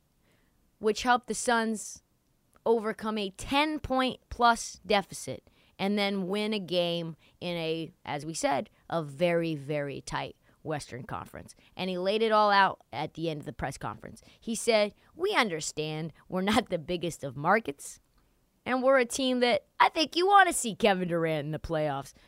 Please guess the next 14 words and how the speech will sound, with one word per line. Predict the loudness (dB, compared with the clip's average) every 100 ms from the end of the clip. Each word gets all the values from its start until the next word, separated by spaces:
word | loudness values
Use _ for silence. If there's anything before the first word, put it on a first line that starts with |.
| -18
Steph | 0 4 4 2
Curry | 0 2 2
in | -2
the |
playoffs. | -2 0 0 0 -4 -10 _ -6
You | 2
want | 4
to | 4
see | 2 4
LeBron | 4 6 4 4
James | 0 -2 -2 -6
in |
the | -8
playoffs. | -6 -2 0 0 -4